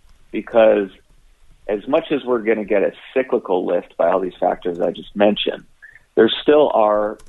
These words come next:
a lot of structural pressures putting downward pressure on, on inflation. They, and in fact, you could argue they're strengthening after the covid crisis. So one of these is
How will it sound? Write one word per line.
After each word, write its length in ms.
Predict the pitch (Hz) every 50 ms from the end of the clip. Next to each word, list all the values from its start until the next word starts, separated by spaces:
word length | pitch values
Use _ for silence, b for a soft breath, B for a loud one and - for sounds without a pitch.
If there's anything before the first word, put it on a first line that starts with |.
| - - - _ _
a 80 | 104
lot 240 | 104 101 98 95 98
of 100 | 101 98 -
structural 460 | - - 139 143 - - - 98 95
pressures 600 | 95 _ - - 98 - - - 98 104 101 - - - - _ _ _ _ - - _ _
putting 640 | - 104 92 95 95 95 95 98 92 95 98 - _ _ _ _ _ _ _ _ _
downward 600 | - 107 104 107 113 110 104 95 95 95 90 92 _
pressure 380 | - - 95 - - 98 92
on, 480 | 78 - 90 87 87 87 95 101 - - - _ _ _ _
on 240 | - 95 92 87 92
inflation. 560 | 98 98 - - 131 139 135 135 - - - _ _ _ - - _ _ _ _ _ - _ - - - - - - - _
They, 540 | - 104 101 101 101 101 104 104 101 - - _ _ _ _ _ - - -
and 140 | 110 113 117
in 80 | 113
fact, 300 | 107 - 127 123 120 -
you 80 | 120 113
could 140 | - 120 113
argue 300 | 113 127 135 127 113 101
they're 160 | 101 98 98
strengthening 760 | - - - - 131 147 156 - - - - 107 107 - - B B B B B B B B B
after 360 | - - 98 95 - - 95 92
the 80 | 95
covid 400 | 92 - 147 139 135 101 92 82
crisis. 480 | - - - 101 - - - - 90 - - -
So 280 | 113 110 101 98 90 -
one 180 | - 113 113
of 140 | 113 107 95
these 280 | 92 104 101 101 98 92 87 -
is 320 | - 98 92 95 95 92